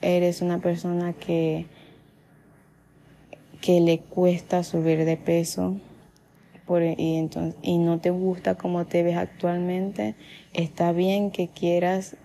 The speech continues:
estar en... Eh, físicamente como tú quieres. Simplemente bus-, busca ayuda, busca personas que te puedan ayudar.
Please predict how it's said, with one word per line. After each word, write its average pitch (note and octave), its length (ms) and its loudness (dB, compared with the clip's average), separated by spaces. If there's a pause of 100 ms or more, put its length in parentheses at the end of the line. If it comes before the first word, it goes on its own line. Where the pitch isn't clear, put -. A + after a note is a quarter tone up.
(480)
estar F3 720 -2
en... F3+ 580 -4 (2250)
Eh, F3+ 260 6
físicamente G3 840 0
como F3+ 320 -2
tú F#3 220 -4 (140)
quieres. F3 480 2
Simplemente F3+ 840 0
bus-, F3 540 -4
busca E3+ 500 -2
ayuda, F#3 640 0
busca F3+ 400 -6
personas E3+ 420 -4
que E3+ 120 -4
te E3 180 -2
puedan E3 400 -2
ayudar. E3+ 540 0